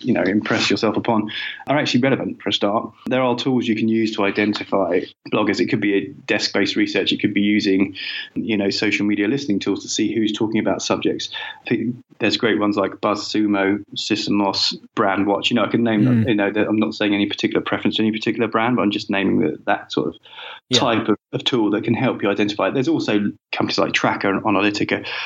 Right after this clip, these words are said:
Speaker 1: Gorkana, people. These are, these are media lists that, that, that, um, P R industry people use, um, that, that put them all together. Anyway, but if you don't have the money for those, 'cause they are quite expensive, then desk-based research is, is the way forward. So once you've kind of identified, okay, well, this,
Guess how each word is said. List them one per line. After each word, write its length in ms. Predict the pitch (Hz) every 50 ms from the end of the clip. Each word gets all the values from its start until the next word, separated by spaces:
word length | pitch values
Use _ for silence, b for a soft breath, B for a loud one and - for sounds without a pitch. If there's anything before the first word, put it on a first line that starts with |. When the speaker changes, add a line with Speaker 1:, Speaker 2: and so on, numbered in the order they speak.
| B B B B B -
Speaker 1:
Gorkana, 640 | - 104 - - - - 110 107 101 98 92 92 95 B B B B -
people. 280 | - 123 117 - - - -
These 180 | - 120 107
are, 180 | 104 101 101 -
these 220 | - - 104 101
are 60 | 104 98
media 320 | 101 107 117 107 101 98
lists 380 | 101 104 104 - - - - -
that, 140 | - - - - 98 101 95 - - -
that, 0 | - - 95 - - -
that, 120 | - -
um, 360 | 98 107 101 95 - - - -
P 120 | - 117
R 100 | 101 95
industry 320 | 95 - - - - 101 104
people 260 | - - - - -
use, 460 | 95 104 107 104 101 101 104 104 - B B B B B - -
um, 260 | 110 107 104 104 104
that, 240 | 107 110 113 113 120
that 180 | 127 - -
put 120 | - 156 -
them 120 | 107 107
all 120 | 113 107
together. 440 | 110 113 110 110 104 101 98 - - - _ -
Anyway, 280 | - 151 156 123 95 190
but 60 | 110
if 40 | -
you 60 | 123
don't 100 | 196 170
have 120 | 120 113 -
the 40 |
money 240 | 139 143 165 135 104
for 140 | - - -
those, 240 | - - - - -
'cause 140 | - 123 123
they 100 | 117 117
are 100 | 113 107
quite 220 | - - - -
expensive, 640 | - - - 110 - - - - 67 76 90 - - B B B B -
then 440 | - 120 107 104 107 104 104 104 -
desk-based 480 | - 113 101 - - - 98 98 - -
research 460 | 95 92 - - 101 98 - - -
is, 140 | - - - -
is 120 | - -
the 80 | - -
way 160 | 95 90 90 90
forward. 400 | - - 110 104 104 104 - B B B B B B B
So 100 | - -
once 220 | 147 202 233 - -
you've 120 | 156 151
kind 140 | - 156 139
of 160 | 123 - - - - -
identified, 520 | 135 131 139 131 123 120 - 117 113 107 104
okay, 240 | 120 113 - 107 104
well, 140 | 107 104 101
this, 260 | 120 127 127 - -